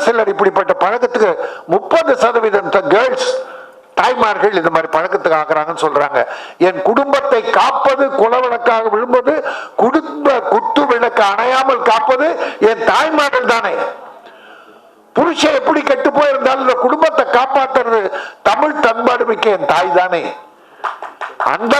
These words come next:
தாய்மார்களை இன்னைக்கு கொஞ்சம் பேர் இப்படி கெட்டு போனா எதிர்கால குடும்பத்தை யார் காப்பாத்துறது?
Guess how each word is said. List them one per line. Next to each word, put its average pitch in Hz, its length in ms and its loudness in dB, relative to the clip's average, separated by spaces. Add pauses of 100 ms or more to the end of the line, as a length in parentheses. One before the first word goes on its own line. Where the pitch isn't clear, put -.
(160)
தாய்மார்களை 311 640 0
இன்னைக்கு 254 300 0
கொஞ்சம் 226 260 2
பேர் 277 180 2
இப்படி 220 240 0
கெட்டு 214 300 2
போனா 226 300 2 (600)
எதிர்கால 311 360 2 (140)
குடும்பத்தை 277 460 2
யார் 214 380 2
காப்பாத்துறது? 262 600 0